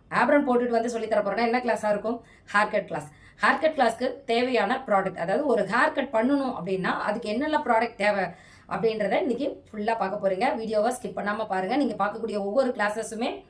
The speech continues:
கிளாஸஸ் வீடியோ, அதாவது YouTube உடைய ரீல்ஸ் கிடையாது, இது கிளாஸஸ் வீடியோ. அப்ப ஒவ்வொரு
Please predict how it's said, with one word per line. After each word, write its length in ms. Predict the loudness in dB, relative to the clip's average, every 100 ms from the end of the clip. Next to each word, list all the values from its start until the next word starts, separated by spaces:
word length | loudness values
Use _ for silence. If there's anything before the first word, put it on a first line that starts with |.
| -20 -20 _ -2
கிளாஸஸ் 480 | 2 4 2 -2
வீடியோ, 320 | -2 -4 -4 -8 -20 _
அதாவது 320 | -6 0 2 2
YouTube 400 | 0 -2 -2 -2
உடைய 420 | -2 0 0 -2 -10 -12
ரீல்ஸ் 360 | -6 -4 -4 -4
கிடையாது, 380 | -2 -2 -2 -6
இது 140 | -8
கிளாஸஸ் 420 | -2 0 0 -2 -6
வீடியோ. 200 | -4 -4
அப்ப 260 | 0 0
ஒவ்வொரு 500 | 0 0 2 2 0